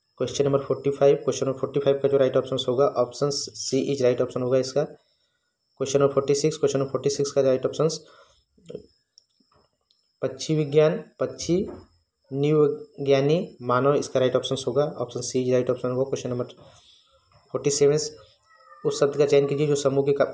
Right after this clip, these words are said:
बाकी शब्दों से मेल नहीं खाता है तो आयल जो है यह अन्य शब्दों से मेल नहीं खाता है, इसका कूट है, इसका जो right option होगा, option A right option होगा। Question number forty-nine, रीता को और इशारा करते हुए इसका जो right ऑप्शन होगा,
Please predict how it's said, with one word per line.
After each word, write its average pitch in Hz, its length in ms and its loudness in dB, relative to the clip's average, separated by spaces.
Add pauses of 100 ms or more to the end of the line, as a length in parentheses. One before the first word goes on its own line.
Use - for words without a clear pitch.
(100)
बाकी 131 240 2
शब्दों 131 320 -2
से 139 180 2 (540)
मेल 135 280 4
नहीं 135 140 2
खाता 131 260 2
है 139 140 0
तो 165 260 0
आयल 131 240 4
जो 135 160 2
है 139 120 4 (100)
यह 139 240 2 (100)
अन्य 131 140 -2
शब्दों 127 240 0
से 135 140 0
मेल 156 240 2 (320)
नहीं 131 160 0
खाता 139 280 2
है, 143 80 2
इसका 139 180 0
कूट 135 340 0
है, 143 80 6
इसका 135 200 2
जो 131 300 0
right 127 200 2
option 123 180 -6
होगा, 127 180 0
option 127 280 -4 (200)
A 131 200 2
right 127 180 0
option 127 200 -4
होगा। 135 180 2
Question 127 240 -4
number 127 140 -6
forty-nine, 131 360 0 (580)
रीता 135 340 2
को 147 200 2 (320)
और 143 100 4
इशारा 139 220 2
करते 139 320 2
हुए 143 140 2 (220)
इसका 131 220 -4
जो 131 100 2
right 131 180 2
ऑप्शन 127 280 -2
होगा, 127 200 2